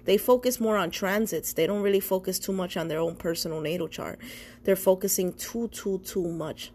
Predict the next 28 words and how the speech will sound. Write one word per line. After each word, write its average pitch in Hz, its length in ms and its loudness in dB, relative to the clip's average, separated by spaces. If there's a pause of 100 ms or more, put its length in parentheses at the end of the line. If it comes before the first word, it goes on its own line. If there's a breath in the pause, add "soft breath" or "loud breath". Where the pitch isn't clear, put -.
on 175 160 -6
transits, - 680 -2 (720 loud breath)
you 185 180 6
know, 180 380 2 (720 loud breath)
instead 196 400 6
of 196 100 6
focusing 190 520 0
on 180 100 -4
their 175 100 -2
own 170 160 -4
personal 165 440 -6
natal 156 260 -4
chart 175 260 -6
and 160 80 -6
looking 170 260 -6
at 165 140 -6
their 160 140 0
aspects 165 500 -2
and 165 120 -4
looking 170 280 -2
at 160 140 -4
their 170 120 2
block, 165 400 -2
their 190 140 0
personal 302 400 2
blockages, 320 580 -4
you 143 120 -4
know. 160 220 -4